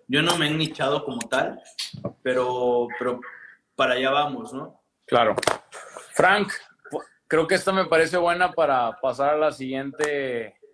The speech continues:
Speaker 2: actividad. A ver, ¿qué podrías
Speaker 1: Venga.
Speaker 2: destacar de Luis Carlos Amano?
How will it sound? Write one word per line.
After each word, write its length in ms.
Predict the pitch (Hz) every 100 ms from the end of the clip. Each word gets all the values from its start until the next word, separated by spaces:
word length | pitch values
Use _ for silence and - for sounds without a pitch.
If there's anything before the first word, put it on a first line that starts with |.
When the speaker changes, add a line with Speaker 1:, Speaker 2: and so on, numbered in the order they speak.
| -
Speaker 2:
actividad. 640 | 117 113 - 117 117 120 135
A 60 | 127
ver, 240 | 131 127 131 _ _ _ -
¿qué 100 | 156
podrías 380 | 175 180 190 185
Speaker 1:
Venga. 120 | 196
Speaker 2:
destacar 460 | - 156 151 151
de 100 | 170 160
Luis 220 | 143 139
Carlos 360 | 143 143 151
Amano? 360 | 143 131 123 107